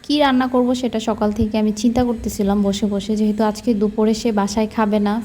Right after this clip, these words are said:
ফ্রাইডে, তারপর আবার, তো তারপর আমি মানে খুঁজে পাচ্ছিলাম না যে আজকে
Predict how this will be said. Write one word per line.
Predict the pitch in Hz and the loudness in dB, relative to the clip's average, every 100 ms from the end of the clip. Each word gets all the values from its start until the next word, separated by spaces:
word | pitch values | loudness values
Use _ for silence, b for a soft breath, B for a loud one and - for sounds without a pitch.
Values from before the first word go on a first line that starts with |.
| - | -2
ফ্রাইডে, | 226 220 208 214 208 | 2 2 2 0 0
তারপর | 214 202 202 208 | -2 -4 -4 -4
আবার, | 202 196 214 B B B B B | -2 -2 -4 B B B B B
তো | 226 202 196 180 - - - - | -2 2 2 0 -6 -18 -20 -4
তারপর | 208 202 214 | -4 -2 0
আমি | 208 208 208 208 | 2 2 2 2
মানে | 208 202 202 | 2 -2 -2
খুঁজে | 214 226 | -2 0
পাচ্ছিলাম | 226 214 - 214 208 | 0 -2 -2 0 2
না | 208 | 2
যে | 202 | 0
আজকে | 202 - | -2 -4